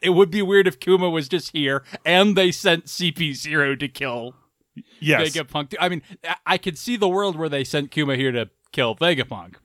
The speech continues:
Speaker 1: but it would seem a little weird to send both.
Speaker 2: Yeah. I ju-, I,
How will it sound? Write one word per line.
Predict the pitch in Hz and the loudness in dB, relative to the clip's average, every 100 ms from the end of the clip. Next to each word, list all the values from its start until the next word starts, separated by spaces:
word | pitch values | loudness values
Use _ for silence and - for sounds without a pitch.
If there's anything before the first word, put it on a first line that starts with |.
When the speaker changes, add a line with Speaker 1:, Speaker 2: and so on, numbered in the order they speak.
| _ | _
Speaker 1:
but | 120 98 104 _ _ _ _ _ _ _ _ _ _ _ _ _ | -4 -4 -8 _ _ _ _ _ _ _ _ _ _ _ _ _
it | 139 | -4
would | 131 | 0
seem | 170 | 2
a | 143 | 4
little | 151 170 147 | 6 6 4
weird | 135 | 2
to | 123 | 0
send | 139 123 | -4 -2
both. | 113 101 127 - _ _ _ _ _ _ | -2 -4 -6 -12 _ _ _ _ _ _
Speaker 2:
Yeah. | 147 147 110 - _ _ _ | 0 2 2 -6 _ _ _
I | 165 | 0
ju-, | 143 170 | 2 2
I, | 165 143 | 4 4